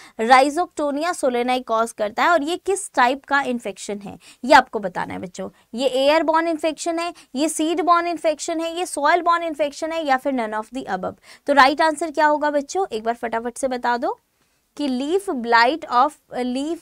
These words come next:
blight is a disease। लीफ ब्लाइट क्या है? ये एक टाइप की डिजीज होती है और Rhizoctonia solanae इसको कॉज भी करता है। ओके, सॉइल बॉर्न, योगेंद्र, शौ-, राजेश, हंसा,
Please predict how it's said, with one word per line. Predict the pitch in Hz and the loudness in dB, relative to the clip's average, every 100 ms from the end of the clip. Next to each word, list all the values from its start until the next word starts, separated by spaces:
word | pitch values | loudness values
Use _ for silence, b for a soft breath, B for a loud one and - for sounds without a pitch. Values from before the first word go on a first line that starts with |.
| 262 | -10
blight | 226 226 262 277 | -2 0 0 -4
is | 247 | -6
a | 247 277 | -4 -2
disease। | 233 220 220 214 | -2 -4 -6 -8
लीफ | 220 247 285 | -8 -8 -8
ब्लाइट | 247 247 269 254 | -2 0 0 -2
क्या | 302 | 0
है? | 285 320 247 | 2 0 -2
ये | 247 | -4
एक | 240 | -2
टाइप | 233 226 | -4 -4
की | 277 254 | -6 -4
डिजीज | 226 214 233 277 | -4 -6 -6 0
होती | 302 277 302 | 0 0 -2
है | 339 453 B B - | -2 -2 B B -2
और | 240 | 2
Rhizoctonia | 247 254 285 339 339 311 294 311 | 6 4 4 -2 -2 -2 -2 -2
solanae | 339 - 269 254 277 | -2 -2 -2 0 -2
इसको | 302 - 349 | -4 -4 -4
कॉज | 359 247 214 220 | -2 2 2 2
भी | 226 247 233 | -2 -4 -2
करता | 190 185 190 | -4 -2 -4
है। | |
ओके, | - 214 - 202 B B | -4 -6 -6 -6 B B
सॉइल | - 330 294 285 | 0 6 8 8
बॉर्न, | 233 | 2
योगेंद्र, | 226 247 247 285 320 349 381 | 0 -4 -2 -4 -4 0 0
शौ-, | - - 254 247 | 0 -2 0 0
राजेश, | 247 240 247 277 320 359 277 | 2 2 0 -4 -4 -6 -4
हंसा, | 247 254 269 233 | -4 -2 2 2